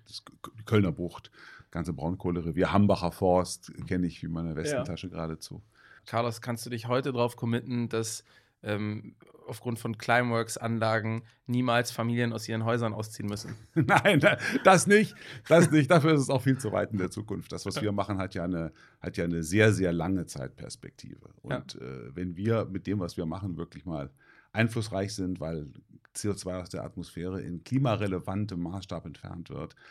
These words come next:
Speaker 1: bis dahin muss die Dekarbonisierung ja abgeschlossen sein.
Speaker 2: Ja, jetzt mal nur auf diesen Zeitaspekt der, ja, der,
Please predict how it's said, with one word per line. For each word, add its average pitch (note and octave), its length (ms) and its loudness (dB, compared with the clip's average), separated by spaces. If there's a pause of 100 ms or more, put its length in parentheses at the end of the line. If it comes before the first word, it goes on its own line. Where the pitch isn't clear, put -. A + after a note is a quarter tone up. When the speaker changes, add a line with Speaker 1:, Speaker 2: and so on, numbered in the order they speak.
(200)
Speaker 1:
bis F#2 160 -8
dahin G2 300 -2
muss F#2 140 -4
die F#2+ 100 -4
Dekarbonisierung F2 840 -6
ja - 120 -12
abgeschlossen - 560 -14
sein. - 180 -20
Speaker 2:
Ja, A#2+ 200 -4 (260)
jetzt C3 220 -2
mal C3 80 0
nur C#3+ 160 -2
auf D3+ 80 -6
diesen A#2+ 320 -2
Zeitaspekt - 1120 0 (540)
der, A2 480 4 (1080)
ja, G#2 80 -6
der, A2 160 0